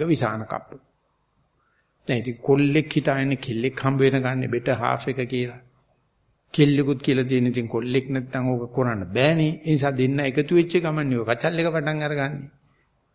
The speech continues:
ඒකේ ලියලා තියෙනවා මේ වලල්ලක් දැම්මට තනි අතේ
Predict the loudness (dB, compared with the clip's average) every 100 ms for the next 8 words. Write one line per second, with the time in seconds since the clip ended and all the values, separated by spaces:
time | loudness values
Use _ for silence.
0 | -2 0 2 4 4 2 0 0 0 0
1 | 0 2 2 2 0 -2 -2 0 -2 -2
2 | 0 2 0 0 -6